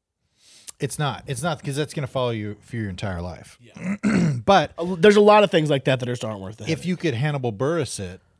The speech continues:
Speaker 1: into a thing where you turn it down and you publicize it, which is so gross, but at the same time, it's like, you'd have to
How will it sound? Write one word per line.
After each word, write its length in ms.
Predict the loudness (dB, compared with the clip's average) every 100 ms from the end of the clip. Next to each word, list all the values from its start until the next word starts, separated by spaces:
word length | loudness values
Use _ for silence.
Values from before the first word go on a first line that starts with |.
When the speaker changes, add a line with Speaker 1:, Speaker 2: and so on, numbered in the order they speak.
| _
Speaker 1:
into 720 | -8 -8 -8 -4 -2 -2 -4 -6
a 80 |
thing 280 | -8 -6 -6
where 100 | -6
you 100 | -6
turn 240 | -6 -8 -8
it 100 | -8
down 460 | -8 -8 -10 -14 -14
and 220 | -12 -12
you 300 | -10 -10 -12 -12
publicize 580 | -8 -8 -8 -12 -12 -12
it, 80 | -12
which 160 | -12
is 140 | -12 -14
so 260 | -8 -6 -6
gross, 460 | -10 -12 -12 -20 _ _ _ _ _
but 100 | -4
at 60 | -4
the 60 | -6
same 280 | -6 -6
time, 280 | -4 -4 -4
it's 200 | -6 -8
like, 340 | -8 -8 -12 _ _ _ _ _ _ _ _ -2
you'd 160 | 0
have 240 | 2 0 -2
to 140 | -10